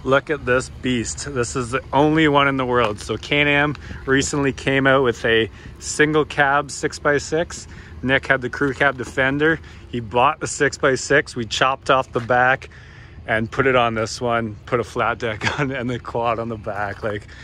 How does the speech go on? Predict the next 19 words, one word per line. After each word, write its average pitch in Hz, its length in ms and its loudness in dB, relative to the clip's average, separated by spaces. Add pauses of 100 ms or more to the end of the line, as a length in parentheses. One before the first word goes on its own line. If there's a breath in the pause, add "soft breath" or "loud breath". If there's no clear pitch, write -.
(260 loud breath)
this 123 240 -8
thing 131 360 0
is 120 360 0
insane. 117 540 0
I 123 60 4
don't 143 160 2
know 135 100 -2
many 131 300 2
details 123 440 0
on 117 140 2
it 117 40 0
right 113 180 2
now, 113 180 0
but 110 160 -4
we'll 107 140 -6
fill 113 240 -2
you 107 80 -2
in 107 100 -6
later. 107 280 -4